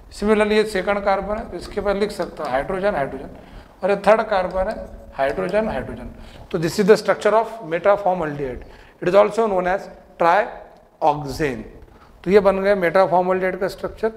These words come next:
हमने पहले तीन कार्बन, तीन ऑक्सीजन को alternately जोड़ दिए, कार्बन, ऑक्सीजन, कार्बन, ऑक्सीजन, कार्बन, ऑक्सीजन,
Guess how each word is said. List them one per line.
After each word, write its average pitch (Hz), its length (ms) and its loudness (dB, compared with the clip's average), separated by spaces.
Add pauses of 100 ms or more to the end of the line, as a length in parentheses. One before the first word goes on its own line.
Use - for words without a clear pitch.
(360)
हमने 190 180 4
पहले 190 240 2 (120)
तीन 214 240 0 (280)
कार्बन, 185 400 2 (200)
तीन 214 180 2
ऑक्सीजन 196 500 0
को 196 200 2
alternately 190 640 -2
जोड़ 196 180 4
दिए, 202 160 -2 (600)
कार्बन, 175 420 2
ऑक्सीजन, 190 480 0
कार्बन, 180 420 2
ऑक्सीजन, 190 460 -2
कार्बन, 180 400 0
ऑक्सीजन, 190 440 -4